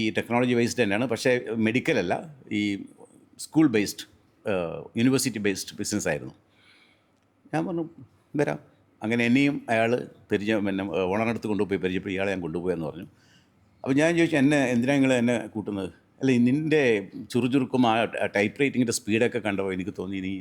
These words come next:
എനിക്ക് പറ്റിയ ആളാണെന്ന് തോന്നി." അങ്ങനെ പോയി. That was a breakthrough in my life. Uh, it was, uh,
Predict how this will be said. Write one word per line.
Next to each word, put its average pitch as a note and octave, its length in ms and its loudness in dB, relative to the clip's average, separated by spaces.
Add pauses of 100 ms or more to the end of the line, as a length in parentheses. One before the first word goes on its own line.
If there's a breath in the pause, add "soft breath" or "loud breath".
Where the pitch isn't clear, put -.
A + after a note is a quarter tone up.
(320)
എനിക്ക് F2 240 -8
പറ്റിയ E2+ 240 -6
ആളാണെന്ന് E2 320 -2
തോന്നി." D2 240 -10
അങ്ങനെ C#3+ 320 -8
പോയി. B2 200 -10 (460 loud breath)
That G#2+ 220 0
was B2 220 4
a G#2 100 0
breakthrough G#2+ 480 0
in G2+ 80 0
my E2 140 -2
life. C#2+ 300 -8 (1500)
Uh, F#2 160 -2
it F2 160 -6
was, G2+ 200 0 (240)
uh, E2 220 -4